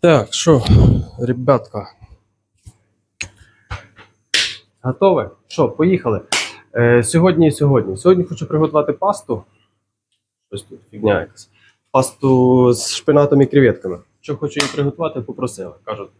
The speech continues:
"Я хочу пасту зі шпинатом". Я кажу, "Давай ще добавимо креветок". Поэтому щас зробимо пасту з креветками. Е, ви спокійно це можна готувати вдома. Любу пасту, любі макарони купляєте, варите макарони, обжарюєте шпинат.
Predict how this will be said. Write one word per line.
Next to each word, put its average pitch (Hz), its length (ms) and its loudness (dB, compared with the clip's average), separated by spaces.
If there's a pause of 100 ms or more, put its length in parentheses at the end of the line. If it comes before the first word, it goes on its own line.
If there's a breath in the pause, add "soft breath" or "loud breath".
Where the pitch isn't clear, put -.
(100)
"Я 135 220 0
хочу 117 400 -6
пасту 110 560 -6 (120)
зі 110 180 -2
шпинатом". 90 680 -8 (560 soft breath)
Я 107 120 0
кажу, 101 260 0
"Давай 113 260 2
ще 107 160 -8
добавимо 98 420 -2 (100)
креветок". 95 380 -6 (120)
Поэтому 110 460 0
щас 120 200 -2
зробимо 113 260 0
пасту 120 260 -4
з 107 60 -18
креветками. 135 580 -4 (760 soft breath)
Е, 110 500 2
ви 120 160 0
спокійно 120 420 0
це 120 140 -10
можна 113 280 -2
готувати 117 420 -2
вдома. 131 380 2
Любу 117 340 -2
пасту, 123 380 -6
любі 107 220 -8
макарони 107 600 -6
купляєте, 107 520 -2
варите 98 400 -2
макарони, 117 560 0
обжарюєте 107 680 -4
шпинат. 143 480 -2